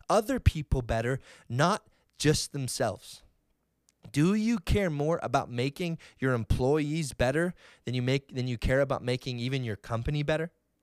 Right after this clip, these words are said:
Do you care more about making your kids better, adding value to elevate your kids to be better? Do you do that? And leadership guru, right, this guy who's written so many leadership books, maybe more than anyone on the planet, John Maxwell. Maybe you've heard of,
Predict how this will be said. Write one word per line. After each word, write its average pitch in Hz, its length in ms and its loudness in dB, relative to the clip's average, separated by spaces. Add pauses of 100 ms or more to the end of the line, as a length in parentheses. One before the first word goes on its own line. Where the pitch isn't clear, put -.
(240)
Do 160 100 -2
you 185 100 2
care 185 240 4
more 143 240 2
about 147 240 2 (160)
making 147 380 0
your 120 120 0
kids 143 540 -2
better, 139 380 2
adding 117 340 -4
value 131 580 0
to - 160 -6 (140)
elevate 135 720 -4 (260)
your 120 140 -4
kids 127 460 -2
to 110 180 -2
be 123 440 2
better? 120 340 4
Do 196 640 2
you 165 580 -2
do 156 520 0
that? 139 360 2
And 127 160 -4
leadership 170 480 -2
guru, 156 360 4
right, 147 120 0
this 131 140 -8
guy 135 240 -2
who's 127 180 -10 (300)
written 123 220 -10
so 151 360 2
many 143 240 2
leadership 131 400 0
books, 127 180 -2
maybe 156 200 0
more 143 180 -2
than 127 140 -4
anyone 131 360 0
on 113 120 -2
the 107 60 -4
planet, 107 280 -4
John 139 240 2
Maxwell. 110 400 -4
Maybe 110 220 -6
you've 113 100 -2
heard 120 140 0
of, 107 80 -4